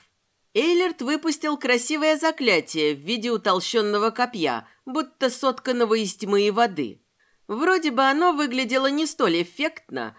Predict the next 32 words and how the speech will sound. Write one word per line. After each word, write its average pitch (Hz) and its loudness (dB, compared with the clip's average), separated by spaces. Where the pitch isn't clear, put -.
как 233 0
та 262 0
же 214 0
волна 202 4
пламени 254 0
в 180 -8
катакомбах 226 0
Шемтена. 131 -6
Но 175 -2
мне 190 2
показалось, 180 0
будто 269 0
оно 269 0
таит 277 -2
в - -10
себе 247 -2
намного 247 0
большую 165 -2
силу. 117 -6
Вдруг 262 -2
из 254 -2
хижины, 220 -2
в - -16
которую 175 0
целил 151 0
милорд, 160 -4
в 226 -6
небо 330 2
ударил 269 0
красный 247 -2
столб 220 -2
света, 117 -6